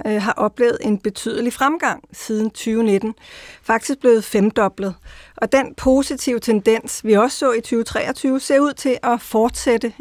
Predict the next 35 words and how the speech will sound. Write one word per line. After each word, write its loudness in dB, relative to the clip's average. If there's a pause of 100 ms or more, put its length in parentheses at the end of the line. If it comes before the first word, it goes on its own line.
ind 0
i -4
tyve 0
fireogtyve, 0 (480)
så 2
vi 4
kan 2 (220)
ramme 2
et, -2
øh, 0
rekordår. -2 (720)
Det 6
var 4
den 2
anden 4
gode 4
nyhed. 2 (100)
Den 4
tredje 4
gode 2
nyhed, 2
det 0
er, 0 (100)
at, -4 (440)
øh, 6
de -2
internationale 2
investorer, 2 (220)
øh, 0
med 2
større 4
interesse, 0
med 0
større 2
appetit, 0